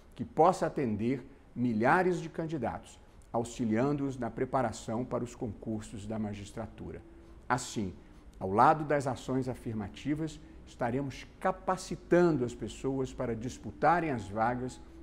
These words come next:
em melhores condições de competitividade. Nós vamos mudar as estatísticas do Poder Judiciário. O Brasil é um país de paz, mas também de resistência.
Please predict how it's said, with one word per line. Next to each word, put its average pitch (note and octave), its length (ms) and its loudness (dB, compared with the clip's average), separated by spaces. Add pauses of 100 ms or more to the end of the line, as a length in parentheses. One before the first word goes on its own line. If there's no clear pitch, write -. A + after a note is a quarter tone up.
(120)
em D#3+ 120 2
melhores B2+ 520 2
condições A2+ 800 -4
de A2+ 120 -6
competitividade. G#2+ 1120 -6 (960)
Nós A2+ 360 -2
vamos A#2 420 -4 (260)
mudar C3 920 4 (240)
as C3 200 -4
estatísticas A#2 760 -8
do F#2 80 -14
Poder G2 320 -8
Judiciário. - 500 -14 (800)
O - 20 -10
Brasil G#2 540 -2 (500)
é A2 60 -8
um G#2 80 -6
país G#2 300 -6
de G#2 120 -10
paz, - 640 -12 (300)
mas A#2 180 -4
também A2+ 380 -2
de A2 100 -4
resistência. G#2 880 -6